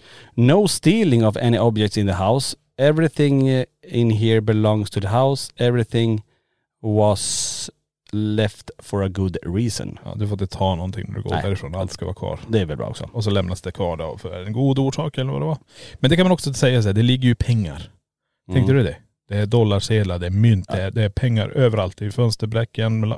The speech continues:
Speaker 2: i lampor, alltihop. Som folk lämnar då till andarna där, som de låter vara kvar.
Speaker 1: Typ som några gåvor nästan.
Speaker 2: Ja.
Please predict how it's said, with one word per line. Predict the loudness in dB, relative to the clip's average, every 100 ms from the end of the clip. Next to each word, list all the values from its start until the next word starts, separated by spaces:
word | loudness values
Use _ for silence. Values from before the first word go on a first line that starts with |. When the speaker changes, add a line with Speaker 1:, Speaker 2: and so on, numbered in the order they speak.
| 0
Speaker 2:
i | 0
lampor, | 2 0 -2 -2
alltihop. | -2 -2 -4 -6 -10 _ _ _ _ _ -2
Som | 0
folk | 2 0 0
lämnar | 0 2 0
då | -2
till | -4 -6 -8 -14 _ _ _
andarna | -8 -4 -4 -6
där, | -8
som | -4 -2
de | 0
låter | -2 -6
vara | -10
kvar. | -6 -6 -6 -12 -6
Speaker 1:
Typ | -4
som | -2 0
några | 0 0
gåvor | 2 2 0
nästan. | -2 -6 -8 -12 _
Speaker 2:
Ja. | -8 -6